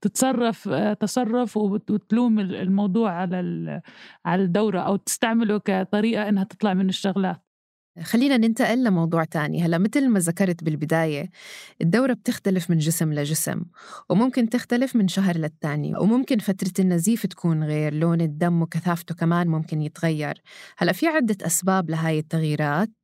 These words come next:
Speaker 2: منها أمراض خطيرة ومنها أسباب بسيطة، مثل مثلًا تغيير أنماط معينة بطريقة الأكل. في صديقة إلي قررت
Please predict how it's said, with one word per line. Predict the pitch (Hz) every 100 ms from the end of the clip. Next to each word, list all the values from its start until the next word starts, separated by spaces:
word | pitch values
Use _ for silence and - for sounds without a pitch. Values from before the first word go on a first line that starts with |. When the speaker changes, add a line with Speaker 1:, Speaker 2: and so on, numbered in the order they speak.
| -
Speaker 2:
منها | 175 185 185 180
أمراض | 170 170 170
خطيرة | - 165 - 190 185 180
ومنها | 175 170 156 -
أسباب | 165 - 165 151
بسيطة، | 156 - 196 180
مثل | 208 214 185 185 185
مثلًا | 175 175 170 165
تغيير | 170 170 170 185 180 -
أنماط | 170 170 170
معينة | 165 170 165
بطريقة | 151 165 156 - -
الأكل. | 151 170 143 147 170 - - - -
في | - 247 262
صديقة | 208 185 226 180
إلي | - 170 151 185
قررت | 220 220 220 196 180